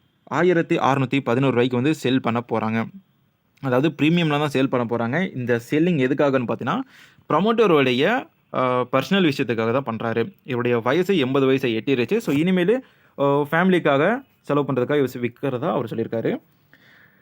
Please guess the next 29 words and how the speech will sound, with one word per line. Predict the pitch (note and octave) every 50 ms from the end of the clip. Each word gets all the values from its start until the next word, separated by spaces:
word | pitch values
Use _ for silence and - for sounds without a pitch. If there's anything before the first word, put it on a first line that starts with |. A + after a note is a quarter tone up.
| _ _ -
இந்த | D3+ F3 G#3+
கம்பெனி | G3 A3 G#3 G3 G#3 F#3+
தான் | F#3+ G#3
ஒரு | G3 F3 D#3+
முன்னோடின்னு | D3 D3 E3+ F#3+ G#3 G3+ F#3+ F#3+
சொல்லலாம் | E3 E3 C#3 C3 B2+ C3 D#3+ F3+ D3
பேட்டரி | A#2+ C3+ D#3 E3+ F3+ F3
கெமிக்கல்ஸ் | D3 D#3+ C#3+ C#3 C#3 C3+ B2+ - B2
தயாரிக்கிறதுல. | A#2 A#2 A#2+ B2 A#2+ - B2 A2+ G#2+ A2+ A2+ D3 G3+ A#3 A#3 - _ - -
ரெண்டாயிரத்தி | C3 C3+ D#3+ F#3+ G#3+ G#3 G3 F#3+ F#3 F3 C#3 C3
முப்பதுக்குள்ள | - - F#3+ F#3 D#3+ - B2 A2+ A2+ C3 E3 G3 G#3+ - _ _ _ -
இவங்களுடைய | C3 C3 C3 B2+ B2 B2 B2 C3+ E3 G3 F#3+ - _ _ _ _
அந்த | - C3+ C3 B2+ B2
பேட்டரி | A#2+ - _ - C3+ C#3 D#3+ F3+ E3+ F3 F#3 F#3+ -
எலக்ட்ரோலைட்ஸ், | C3+ C3 B2+ - D3 C3 B2 A2+ G#2 - - - _ _ -
பேட்டரியில, | B2 B2+ C3+ C#3+ D3+ C#3 D3+ E3+ F#3 - _ _ _ _ _ _ _ -
அஹ், | - A#2 A2+ A2+ A#2
யூஸ் | C3+ D#3+ - -
பண்ணக்கூடிய | C3+ B2+ - B2+ C#3 C#3 -
கெமிக்கல், | B2+ C3+ C3+ C3+ A#2 G#2+ - _ _ _ _ _ _
அந்த | - - C#3+ D#3 E3
மார்க்கெட்ல | D3+ D3 D#3+ F#3+ F3+ G#3 E3+ D#3+ C#3+
பார்த்தீங்கன்னா, | C3 B2+ A#2+ - A#2+ A#2+ C#3 E3+
முப்பது | D3+ C3 - - F#3 D#3+
சதவீதம் | D#3+ D3 C3+ C#3 B2+ B2+ A#2+
மார்க்கெட் | B2 C3 - D3+ C#3 -
ஷேரை | C3+ B2+ A#2+ -
பிடிப்போன்றதை | B2+ B2+ C3 - B2+ A#2+ A#2 A2+ C#3 F3 - -
சொல்லியிருக்காங்க. | A#2 A2+ - A#2+ A2+ A#2 B2 B2 B2+